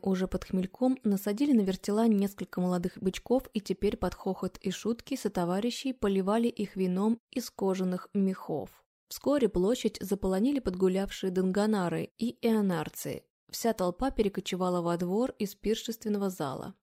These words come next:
Эсмиль уже успела пообедать в одиночестве и принять ванну. Ильза оказалась расторопной служанкой, хотя девушке было довольно странно видеть, как одна женщина прислуживает другой.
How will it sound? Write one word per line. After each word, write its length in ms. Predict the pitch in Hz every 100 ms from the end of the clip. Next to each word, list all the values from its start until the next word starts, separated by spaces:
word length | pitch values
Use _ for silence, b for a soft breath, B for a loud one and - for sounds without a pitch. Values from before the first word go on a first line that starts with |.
| _ _
Эсмиль 440 | - 202 262 320 -
уже 240 | 208 208
успела 460 | - 202 - 196 190
пообедать 580 | 185 175 175 226 254
в 60 | -
одиночестве 680 | 185 185 208 233 240 - 233
и 160 | -
принять 520 | 220 190 180 180 175
ванну. 600 | 180 180 175 165 165 160 - _ -
Ильза 360 | 247 285 269 269
оказалась 640 | 247 - 190 202 214 -
расторопной 720 | 220 208 - 196 185 - 196
служанкой, 720 | - 220 233 220 185 180 170 -
хотя 320 | - 208 202 285
девушке 520 | 220 269 247 - 202
было 260 | 214 285
довольно 400 | 233 220 220 214
странно 440 | 214 - 247 208 190
видеть, 320 | 196 247 240
как 220 | - 202
одна 360 | - 208 214 214
женщина 480 | 185 196 247 262 262
прислуживает 840 | 262 254 202 185 185 185 185 185 -
другой. 640 | 196 190 190 170 165 -